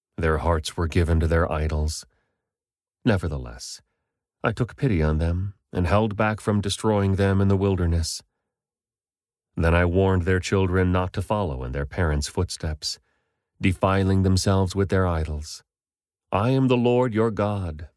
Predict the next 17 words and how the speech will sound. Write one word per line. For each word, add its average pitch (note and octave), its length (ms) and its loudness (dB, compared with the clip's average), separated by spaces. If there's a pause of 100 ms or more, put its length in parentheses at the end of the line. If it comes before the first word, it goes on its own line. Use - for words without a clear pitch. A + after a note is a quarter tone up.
I - 120 -10
told C#2 260 -6
them. D2+ 300 -8 (540)
"Follow G#2+ 440 0
my D#2 160 0
decrees, C2+ 720 -10 (520)
pay F#2+ 180 2
attention F#2+ 480 2
to F#2 80 4
my F#2 240 2
regulations, F2 960 -2 (420)
and G#2+ 140 0
keep A2+ 260 0
my G#2 200 2
Sabbath F#2+ 600 -2
days D#2+ 440 -2
holy, D#2+ 540 -2